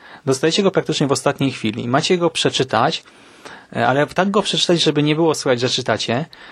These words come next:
macie wczuć się w postać, bo odgrywacie jakąś postać, macie wszystko akcentować w specjalny sposób, odgrywać też konkretne emocje, uczucia. Jeszcze ja wtedy robiłem to w obcym języku po niemiecku,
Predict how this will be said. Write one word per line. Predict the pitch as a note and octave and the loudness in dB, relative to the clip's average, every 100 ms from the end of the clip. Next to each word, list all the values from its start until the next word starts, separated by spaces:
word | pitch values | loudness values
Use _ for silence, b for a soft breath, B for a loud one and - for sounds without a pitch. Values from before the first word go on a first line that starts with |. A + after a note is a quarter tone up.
| B B - | B B -4
macie | C3 F3+ - G3 D#3 - | 0 2 2 2 0 -6
wczuć | - - F#3+ G3 | -14 -4 -2 0
się | - D#3+ | 0 0
w | - | -2
postać, | - F#3 - - G#2+ | -2 0 0 -2 -2
bo | A2+ A#2+ | 2 2
odgrywacie | B2+ B2 B2+ D#3+ - | 2 2 0 0 2
jakąś | D3 C3+ C3 - | 0 2 -2 -2
postać, | - B2 - G2+ A2+ - | -2 -2 -2 -8 -8 -6
macie | B2+ B2+ - D3 C#3 C3+ | -4 -2 0 0 -2 -2
wszystko | - E3+ - C#3+ | -4 -2 0 0
akcentować | - C#3+ C3 D3 C3+ - | 0 -2 0 2 2 0
w | |
specjalny | - B2+ B2+ B2 A#2 | -8 -4 0 2 0
sposób, | - A2+ - B2+ C3+ | 0 -2 0 -2 0
odgrywać | C3+ - - D#3 E3+ D#3+ | -2 -2 -2 2 2 0
też | C3+ | -2
konkretne | - C3 B2+ C#3+ C#3+ C3 | 0 0 0 -2 0 -2
emocje, | C3 C3+ B2+ - A#2+ B2+ | 0 0 0 0 0 0
uczucia. | A#2+ A#2+ B2 C#3 - b b b b _ _ _ _ - | 0 0 0 0 -2 b b b b _ _ _ _ -4
Jeszcze | C#3+ - D#3 D3 D3 | -2 2 2 2 2
ja | C#3+ D#3 | 2 0
wtedy | - D3+ C#3 | 0 -2 0
robiłem | C#3 C3 C#3 C#3 | -2 0 -2 -2
to | C3 C#3 | -2 0
w | |
obcym | D3 - C3+ | 0 0 0
języku | C3+ C3 D3 D3 | 2 0 0 -2
po | C3+ | 0
niemiecku, | C3 C3 B2 - - A#2 | 0 0 -2 -2 -6 -6